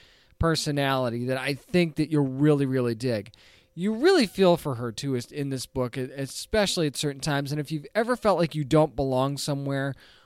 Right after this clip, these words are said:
or you have, or you've ever had trouble making friends, you're gonna identify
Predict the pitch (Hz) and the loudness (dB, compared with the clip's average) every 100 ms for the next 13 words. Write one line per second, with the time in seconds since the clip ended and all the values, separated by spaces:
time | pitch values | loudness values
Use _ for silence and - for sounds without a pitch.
0 | _ 143 147 156 156 147 143 139 139 131 | _ -2 2 2 0 0 2 2 2 -2
1 | - 160 156 151 147 165 147 143 147 147 | -4 -2 0 -2 0 2 2 2 2 0
2 | 135 - 147 151 143 156 175 147 180 151 | -6 0 0 0 -2 -2 -2 -2 -4 -4
3 | 120 151 180 180 151 123 87 | 0 2 2 0 -2 -4 -4